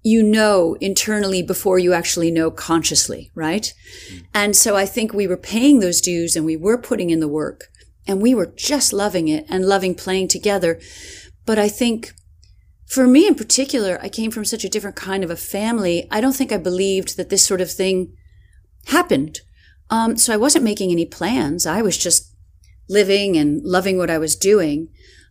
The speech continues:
Speaker 1: And the job offers kept coming in.
Speaker 2: Mm-hmm.
Speaker 1: It wasn't until at the Guildhall, we made a demo and we weren't very hungry or looking for a ton of work or anything. We only sent it out to three different people,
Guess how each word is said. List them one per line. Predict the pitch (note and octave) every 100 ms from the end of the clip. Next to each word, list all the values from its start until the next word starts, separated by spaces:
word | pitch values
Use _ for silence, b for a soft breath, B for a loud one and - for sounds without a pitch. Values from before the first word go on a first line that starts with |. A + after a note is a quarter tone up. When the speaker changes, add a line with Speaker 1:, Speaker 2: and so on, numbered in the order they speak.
| -
Speaker 1:
And | G#3
the | F#3
job | A#3 D4+ B3+
offers | D#3+ D#3 D3+
kept | - C#3 -
coming | D#3 D3+ D3
in. | D3 C#3
Speaker 2:
Mm-hmm. | - _ _ _ _ - - - - - - -
Speaker 1:
It | D4+ D4
wasn't | C#4 F4+ F#4 G4
until | B3+ A3+ - - B3+ C#4+ D4 G#3+ D#3 - _ - - -
at | A#3
the | A#3
Guildhall, | A3+ A#3+ A#3 G3 F3 F3 -
we | G3+ G#3
made | A#3+
a | A3+
demo | - F3+ F#3+ D3+ C#3+ D#3 -
and | F#3+
we | A3
weren't | B3 A#4 G4 A3+
very | A#3 C#4+ C4+ F#3+
hungry | - - G#3+ B3 A#3+ A3 E3+ D#3 -
or | F#3 F3+ F3 E3+ -
looking | F3+ A3+ A#3+ A#3
for | G3+ F#3+ F3 F3 b b b b b
a | G3+
ton | - - A3
of | G3+
work | D#3 E3 A3+ B3+ F3+
or |
anything. | D#3 D3+ D#3 D#3+
We | F3
only | A3+ C#4+
sent | - G3+ F#3+
it | F3
out | F3+
to | -
three | D#3+ - G3
different | G3 F3+ -
people, | - G3+ F3